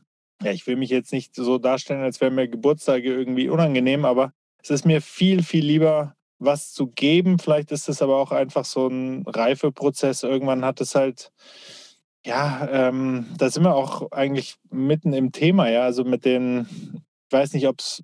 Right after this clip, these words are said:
ob's in Richtung monetär oder visionär passt oder materialistisch oder nicht materialistisch, aber ich, ähm, brauch halt da nicht so viel, es, es fehlt nicht mehr viel zu meinem,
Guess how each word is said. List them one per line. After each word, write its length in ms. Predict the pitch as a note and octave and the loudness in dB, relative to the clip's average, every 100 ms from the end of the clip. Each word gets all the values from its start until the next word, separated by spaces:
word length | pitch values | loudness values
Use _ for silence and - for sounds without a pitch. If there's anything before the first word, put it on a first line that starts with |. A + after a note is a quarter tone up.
| _ | _
ob's 260 | C#3+ C3+ D3+ | -2 0 0
in 120 | C3+ | 0
Richtung 320 | C#3 C#3+ C3 | 0 0 0
monetär 500 | C3+ D#3 D3+ D#3 C#3+ | 2 2 2 2 2
oder 200 | C3 A#2+ | 2 2
visionär 440 | D#3 D#3+ D3 C#3+ C#3 | 2 2 2 2 0
passt 340 | D3+ D3 - | -2 0 0
oder 160 | B2 B2 | 0 2
materialistisch 800 | C3+ - C3 C3+ E3 D#3 C3+ C3+ | -2 0 0 2 -2 -2 -2 -2
oder 140 | B2 | -2
nicht 200 | C#3+ D#3 | -2 -2
materialistisch, 680 | D3 C#3+ C#3+ C#3 D#3 D#3 C#3+ | -2 0 -2 -2 -2 -2 -2
aber 280 | C3 B2+ B2+ _ _ _ _ - | 0 0 -2 _ _ _ _ -6
ich, 340 | D3 - - _ | -6 -4 -14 _
ähm, 520 | - C3 C3 C3+ C3 B2 | 0 2 2 0 -6 -2
brauch 360 | B2 C#3+ - | 2 2 2
halt 220 | D3 C3 | -2 0
da 140 | C3 C3 | -2 -2
nicht 180 | C#3 - | -4 -4
so 120 | C#3+ | -4
viel, 600 | - D3+ D3 D3 C#3+ C3 D#3+ - _ _ - | -4 -2 0 2 0 -2 -10 -18 _ _ -10
es, 180 | C3+ | -8
es 220 | - - - | -6 -6 -2
fehlt 300 | F#3 G#3 F3+ | 0 0 0
nicht 180 | E3 | 0
mehr 180 | F3 D#3+ | 2 0
viel 360 | - F#3 G3+ F#3+ | 0 -2 0 0
zu 120 | E3 | 0
meinem, 680 | D3+ D3+ D3 C#3+ C#3 C3 | 0 0 -2 -6 -8 -8